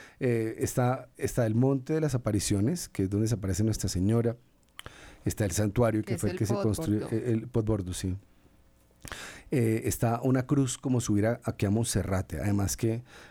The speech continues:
Speaker 1: eh, estuvimos ahorita con el padre Juan Carlos, eh, Líbano, que es ese hombre, yo le decía que tenía piernas de Toyota, porque, o de, o de Suzuki o Mitsubishi, tiene unas piernas impresionantes.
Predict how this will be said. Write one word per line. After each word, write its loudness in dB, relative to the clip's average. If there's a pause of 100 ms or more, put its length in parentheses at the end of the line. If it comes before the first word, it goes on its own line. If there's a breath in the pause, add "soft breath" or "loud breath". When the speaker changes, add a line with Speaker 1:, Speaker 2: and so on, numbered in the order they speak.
(120 loud breath)
Speaker 1:
eh, -4
estuvimos 0
ahorita 0
con -2
el -4
padre 0
Juan 0
Carlos, 0
eh, -4
Líbano, 2
que 0
es -6 (500 loud breath)
ese 0
hombre, 2
yo 2
le 2
decía 0
que 0
tenía 0
piernas 2
de 2
Toyota, -2 (760 loud breath)
porque, 0
o 2
de, 2 (100)
o 2
de 2 (160)
Suzuki 0
o 4
Mitsubishi, 0
tiene 2
unas 0
piernas 0
impresionantes. 0